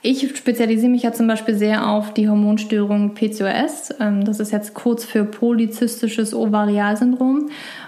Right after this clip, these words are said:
wo vorrangig die Eierstöcke, ich sag mal, da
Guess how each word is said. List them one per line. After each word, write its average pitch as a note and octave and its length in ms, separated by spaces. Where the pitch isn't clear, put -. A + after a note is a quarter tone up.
wo A#3+ 440
vorrangig B3 1000
die G#3 220
Eierstöcke, A#3+ 880
ich A#3 100
sag A3 180
mal, A3+ 120
da A#3+ 420